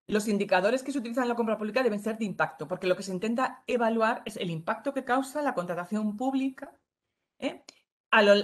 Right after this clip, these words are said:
en, en la política pública, en, digamos, en las empresas con las que vamos a contratar y en la sociedad en general, ¿no? Entonces, los indicadores deben ser de impacto, con lo cual las características que tienen que tener los indicadores, ¿m? que utilice la administración pública,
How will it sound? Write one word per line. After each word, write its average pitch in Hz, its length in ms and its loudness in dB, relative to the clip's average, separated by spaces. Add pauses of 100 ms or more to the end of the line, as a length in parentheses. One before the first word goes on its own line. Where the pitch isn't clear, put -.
en, 233 420 2
en 214 140 -2
la 180 120 4
política 190 380 0
pública, 254 360 0
en, 185 600 -2
digamos, 170 320 -2
en 226 60 0
las 190 140 -4
empresas 190 260 -6
con 240 80 2
las 226 100 -2
que 208 80 2
vamos 220 160 4 (100)
a 208 160 2
contratar 226 400 0
y 262 160 2
en 330 140 2
la 277 80 4
sociedad 208 500 0
en 220 100 -4
general, 135 540 -10
¿no? 185 220 -18 (580)
Entonces, 196 440 6 (220)
los 214 160 -2
indicadores 208 600 4 (120)
deben 208 260 0
ser 240 180 0
de 202 80 2
impacto, - 480 -6
con 175 160 0
lo 180 100 0
cual 269 160 6
las 285 120 4
características 214 680 -2
que 262 80 -8
tienen 240 200 -4
que 233 80 -2
tener 240 220 -2
los 214 160 -2
indicadores, 170 800 -2 (920)
¿m? 214 260 -4 (440)
que 190 160 4
utilice 185 420 2
la 165 80 2
administración 170 600 -4
pública, 302 560 -6